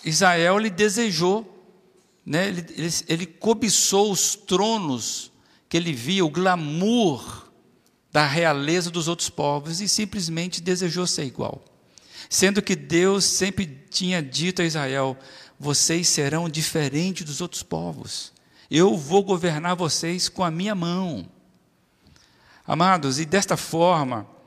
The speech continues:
por causa disso, eles vão exigir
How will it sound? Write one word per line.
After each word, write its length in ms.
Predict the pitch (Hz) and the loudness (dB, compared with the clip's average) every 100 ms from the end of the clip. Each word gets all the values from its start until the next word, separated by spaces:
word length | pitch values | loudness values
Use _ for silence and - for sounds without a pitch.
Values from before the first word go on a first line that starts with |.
| _ _ _ | _ _ _
por 120 | 139 - | -4 0
causa 300 | 165 151 123 | 0 0 0
disso, 320 | 147 170 175 | -2 0 0
eles 240 | 175 139 | -2 0
vão 220 | 160 196 | 0 2
exigir 840 | 196 175 180 180 127 120 147 175 | 0 -2 -2 -2 -2 0 0 0